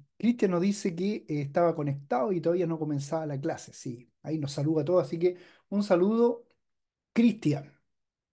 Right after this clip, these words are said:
Bueno, vamos a compartir la pantalla para que vamos viendo qué nos corresponde ver hoy en día. Nosotros vamos en la página del libro ciento treinta y cuatro,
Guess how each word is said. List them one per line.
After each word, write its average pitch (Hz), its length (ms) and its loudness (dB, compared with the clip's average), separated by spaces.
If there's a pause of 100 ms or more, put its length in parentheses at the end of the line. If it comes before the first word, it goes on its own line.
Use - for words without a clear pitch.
(800)
Bueno, 180 420 4 (220)
vamos 240 400 4
a 262 100 6
compartir 170 480 -2
la 220 140 0
pantalla 160 680 -2
para 151 240 0
que 139 140 -4
vamos 185 280 0
viendo 190 460 -4
qué 254 160 -2
nos 320 200 -2
corresponde 208 760 -8
ver 170 340 -6 (100)
hoy 170 360 -6
en 131 180 -8
día. 123 320 -20 (1000)
Nosotros 277 400 2
vamos 254 480 4
en 180 160 0
la 151 160 0
página 190 720 -2
del 143 400 -2
libro 165 640 2 (1200)
ciento 285 600 0
treinta 175 400 -2
y 143 180 -6
cuatro, 131 520 -4